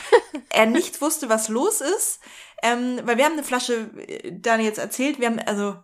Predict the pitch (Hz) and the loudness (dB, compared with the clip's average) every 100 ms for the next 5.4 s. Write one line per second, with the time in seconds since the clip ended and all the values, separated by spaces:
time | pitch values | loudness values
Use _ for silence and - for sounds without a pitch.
0 | _ _ _ - 202 220 220 226 214 269 | _ _ _ -16 -6 4 4 4 0 -2
1 | 285 254 240 214 208 208 208 208 196 - | -2 -2 -2 0 0 -2 -2 -2 -2 -2
2 | 277 269 240 214 202 208 202 202 - - | -2 -4 -4 -2 0 -2 -2 -6 -10 -4
3 | 202 190 202 185 185 262 302 233 240 233 | -2 -2 -2 0 2 2 0 -4 -4 -2
4 | 233 202 190 180 180 190 202 233 240 233 | 0 -2 -6 -6 -6 0 0 2 -2 -4
5 | 226 226 233 | -4 -6 -8